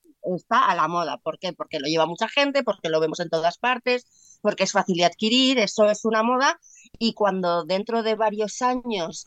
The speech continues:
hablemos de, del año dos mil veintitrés, pues se hablará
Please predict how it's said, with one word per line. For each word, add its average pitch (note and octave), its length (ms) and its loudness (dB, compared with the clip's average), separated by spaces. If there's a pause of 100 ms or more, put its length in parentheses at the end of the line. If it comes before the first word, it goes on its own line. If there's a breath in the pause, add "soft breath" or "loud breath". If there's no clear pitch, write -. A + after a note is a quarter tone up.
hablemos G3 600 0
de, G3 520 -2 (320 soft breath)
del G#3+ 200 0
año G#3 260 -2
dos G3 160 -10
mil G3+ 380 -4
veintitrés, G#3 1040 -4 (380 soft breath)
pues F3 260 -2
se F3+ 100 0
hablará E3 520 4